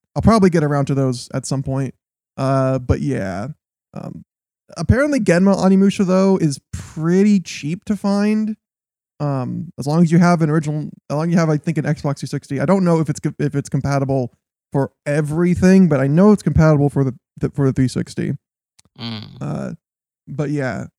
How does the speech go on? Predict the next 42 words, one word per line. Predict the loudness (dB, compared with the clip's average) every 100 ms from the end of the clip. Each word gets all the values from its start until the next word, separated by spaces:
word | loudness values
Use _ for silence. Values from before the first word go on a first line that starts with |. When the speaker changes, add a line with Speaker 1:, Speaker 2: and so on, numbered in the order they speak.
| _
Speaker 1:
<laughs> | _ _ -6
it's, | -4 -2 -2
it's | -2
so | -4 2
weird | 4 4 4 2
that, | 0 -2
that, | -2
that | 0 0
didn't | -2 -6 -4
end | -4
up | -4
getting | -4 -4
the | -4
re-, | -4 -6
the | -4
release. | -4 -4 -6 -8 -20 _ _ _ _ _ -10
Um, | -8 -6
Speaker 2:
Yeah, | -8 -8 -10 -14 -14 -14 -14 -16 -16 -16 -18 _ _ _ _
that's | -20 -20 -20 -20 -20 _ 0
Speaker 1:
if | 2 6
you | 6
legit | 4 4 2 4
have | 4 4 4
no | 4 4
other | 4 6
way, | 8 8 6 _ _
way, | -4 -2 0 -2
way, | -2
way | -2
to | -2
play | 0 2 2
it, | 0
then | 2 4 4
the |
re-release | 6 8 8 6 4
is | 2 0
not | 2 0
a | 0
bad | -2 0 2 0 -4 -12 -18 -14 -8
port. | -2 0 0 -4 -14 -16 _ _ -8 -2
It's | -2 2
just, | 0 0